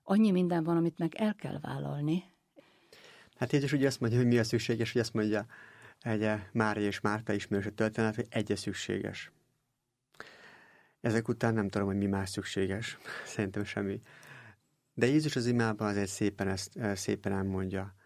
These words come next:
Speaker 2: Nyilván erre lehet, ö, és nekem is vannak módszereim, hogy, ö, a naptáramat próbálom úgy alakítani, legyen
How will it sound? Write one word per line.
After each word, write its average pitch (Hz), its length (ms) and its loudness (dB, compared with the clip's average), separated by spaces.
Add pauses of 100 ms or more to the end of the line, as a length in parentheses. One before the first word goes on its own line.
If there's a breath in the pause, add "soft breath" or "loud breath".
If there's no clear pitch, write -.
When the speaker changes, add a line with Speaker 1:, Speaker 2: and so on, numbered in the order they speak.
(640 soft breath)
Speaker 2:
Nyilván 113 300 4
erre 107 420 0
lehet, 104 520 -2
ö, 101 280 -4
és - 300 -6
nekem 101 400 -4
is 92 100 -6
vannak 95 320 -2
módszereim, 104 580 0
hogy, 98 360 -4
ö, 98 240 0 (340)
a 117 80 -2
naptáramat 98 580 -2
próbálom 98 340 -2
úgy 95 140 -2
alakítani, 98 480 -2
legyen 95 340 -2